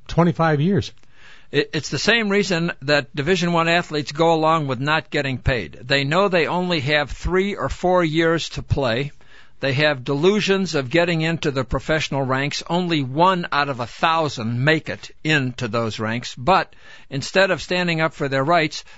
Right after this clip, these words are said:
Speaker 2: they go along with things for three or four years and see how well they can do.
Speaker 1: Why is it the National Football League all of a sudden overreacts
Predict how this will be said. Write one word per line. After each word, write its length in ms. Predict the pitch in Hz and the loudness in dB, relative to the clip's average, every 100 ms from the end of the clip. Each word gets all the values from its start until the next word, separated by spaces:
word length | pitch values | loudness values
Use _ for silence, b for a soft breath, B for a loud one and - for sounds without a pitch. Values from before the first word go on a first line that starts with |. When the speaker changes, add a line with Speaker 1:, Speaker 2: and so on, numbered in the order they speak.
| b | b
Speaker 2:
they 120 | 139 | 0
go 240 | 151 170 | 4 4
along 340 | 160 170 180 156 | 6 4 4 2
with 140 | 139 | -2
things 300 | - 151 147 | -2 -4 -2
for 140 | - 135 | -4 -6
three 260 | - 151 | -2 0
or 40 | 139 | 0
four 240 | 143 135 | 2 2
years 340 | 135 135 131 | 4 2 0
and 120 | 143 123 | -2 -6
see 220 | - 143 | -2 0
how 160 | 127 | 2
well 240 | 123 127 120 | 2 0 0
they 120 | 117 | -2
can 180 | 107 101 | -4 -6
do. 180 | 95 - - | -6 -6 0
Speaker 1:
Why 280 | 123 190 | 2 4
is 120 | 214 160 | 4 2
it 80 | |
the 80 | 131 | 2
National 380 | 135 135 - 123 | 4 4 4 4
Football 380 | 123 101 110 101 | 4 4 4 4
League 180 | 104 104 | 4 4
all 140 | 131 | 4
of 40 | |
a 60 | 117 | 4
sudden 300 | - 123 110 | 4 4 4
overreacts 800 | 131 135 143 117 92 82 - - | 2 4 4 4 0 -4 -12 -14